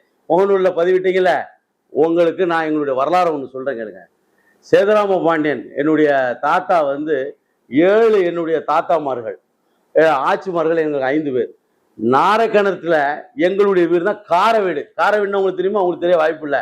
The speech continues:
காரவீடுன்னா அந்த ஊர்ல பெரிய பங்களா எங்க ஊர் தான், நாரக்கிணத்துல. நாரக்கிணத்துல வந்து எங்க, எங்களை எல்லாருமே கார வீட்டுக்காரங்க தான் கூப்பிடுவாங்க.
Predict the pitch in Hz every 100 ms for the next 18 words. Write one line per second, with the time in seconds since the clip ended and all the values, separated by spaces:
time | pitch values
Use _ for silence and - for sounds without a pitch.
0 | - _ _ _ 151 185 202 180 208 190
1 | 175 190 190 170 185 156 156 180 165 151
2 | 147 147 151 143 143 160 175 160 156 147
3 | 135 _ _ _ _ - 143 196 226 214
4 | 208 208 196 175 156 - - _ - 190
5 | 214 190 175 170 170 175 170 180 196 196
6 | 196 175 190 233 214 202 185 175 175 180
7 | 151 151 156 147